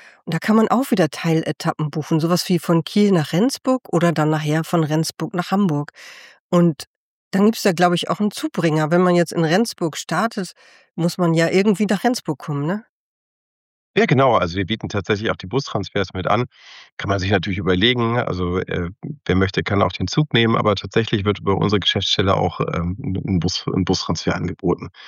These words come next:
Speaker 1: Genau. Und zum Schluss
Speaker 2: Ja.
Speaker 1: gibt's dann natürlich noch mal ein paar Hamburg-Fahrten im September. Das wird natürlich noch mal der Abschluss. Also durch den Hafen mit der Stettin immer wieder was Besonderes.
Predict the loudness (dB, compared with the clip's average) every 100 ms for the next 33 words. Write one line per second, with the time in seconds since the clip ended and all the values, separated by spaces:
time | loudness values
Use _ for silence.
0 | -8 0 2 4 4 2 2 2 0 0
1 | 0 0 0 -2 0 0 2 2 2 0
2 | 0 0 2 2 0 -2 -2 -2 0 0
3 | 0 -2 -2 -2 -2 -2 -4 -6 -10 -20
4 | -10 -2 0 0 2 2 4 2 0 -2
5 | -2 -2 -2 -2 -2 -2 -2 -2 -2 -2
6 | -4 -8 -8 -4 -4 -2 -4 -6 -2 0
7 | 0 -2 0 -2 0 0 0 0 -2 -2
8 | -6 -2 -2 -2 -6 -16 -20 -20 _ 2
9 | 2 2 0 0 -2 -4 -2 -2 -4 -6
10 | -8 -10